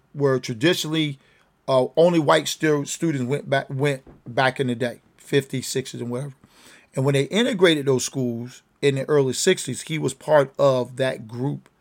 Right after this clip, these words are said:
He said it was thirty, uh, black students,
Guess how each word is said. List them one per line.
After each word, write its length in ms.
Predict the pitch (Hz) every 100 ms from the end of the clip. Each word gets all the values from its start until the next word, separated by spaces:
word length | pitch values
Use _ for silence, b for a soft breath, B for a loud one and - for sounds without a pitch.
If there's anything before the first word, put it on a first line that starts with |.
| b b b b
He 160 | 135
said 140 | 131 147
it 60 |
was 180 | 120 110
thirty, 420 | - 143 160 180 165 - _ - -
uh, 300 | - 135 131
black 360 | 123 117 147 135
students, 420 | - 123 113 -